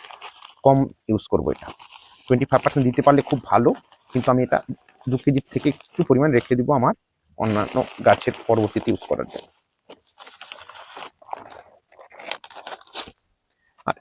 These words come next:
এখানে পাঁচ কেজি আছে আমার হচ্ছে সর্ষের খোল।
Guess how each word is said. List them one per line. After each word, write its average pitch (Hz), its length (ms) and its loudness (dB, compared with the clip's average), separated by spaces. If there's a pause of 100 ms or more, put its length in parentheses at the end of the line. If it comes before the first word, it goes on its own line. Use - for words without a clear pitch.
(160)
এখানে 151 240 2 (300)
পাঁচ - 160 4 (120)
কেজি 143 260 6
আছে - 200 -2
আমার 123 200 0
হচ্ছে - 260 -4 (2750)
সর্ষের - 500 4
খোল। 123 160 4